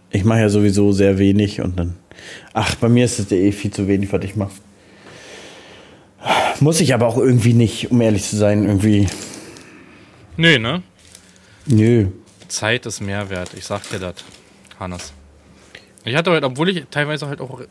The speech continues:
Speaker 2: ich hatte heute wieder Doku-Stream, hat echt Spaß gemacht, ne?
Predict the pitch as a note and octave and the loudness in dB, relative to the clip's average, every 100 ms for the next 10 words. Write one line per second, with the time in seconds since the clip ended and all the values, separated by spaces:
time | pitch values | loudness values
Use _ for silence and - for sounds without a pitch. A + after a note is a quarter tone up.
0 | - A#2+ A2+ C#3 B2 B2+ A#2 A2 A2 A2+ | -14 -6 -4 -4 -6 -6 -6 -6 -8 -10
1 | G#2+ A#2+ B2+ F#3+ F3+ - D#3+ F#3 B3+ - | -8 -8 -6 -6 -8 -10 -8 -8 -8 -14
2 | - - - _ _ _ - - - - | -20 -20 -20 _ _ _ -16 -16 -16 -14
3 | G#2 - G2+ F#2 - - | -14 -14 -14 -14 -16 -18